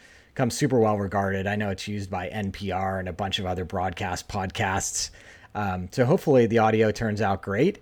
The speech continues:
and it's definitely a goal of mine in twenty twenty-two to just make sure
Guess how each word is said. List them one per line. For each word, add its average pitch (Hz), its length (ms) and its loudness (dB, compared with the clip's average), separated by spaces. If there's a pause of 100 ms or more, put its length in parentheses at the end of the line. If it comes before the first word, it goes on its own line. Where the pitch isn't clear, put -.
(120)
and 113 480 0 (400)
it's 120 160 -2
definitely 143 300 6
a 113 40 2
goal 110 240 4
of 107 60 2
mine 104 300 0
in 98 160 0
twenty 104 320 -4
twenty-two 101 480 -4
to 98 100 -4
just 135 240 2
make 120 160 2
sure 110 460 2